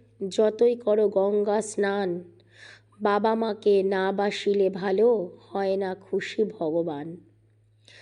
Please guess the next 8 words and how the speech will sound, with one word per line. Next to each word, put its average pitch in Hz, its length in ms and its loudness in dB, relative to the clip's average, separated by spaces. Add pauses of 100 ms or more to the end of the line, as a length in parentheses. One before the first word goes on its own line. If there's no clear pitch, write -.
(220)
তুমি 254 200 6
তোমার 247 240 4
বাবা 233 180 4
মাকে 233 260 2
ভালোবেসেছ, 208 800 2 (500)
আঁকড়ে 214 400 2
ধরতে 190 380 -2
চেয়েছ, 180 480 0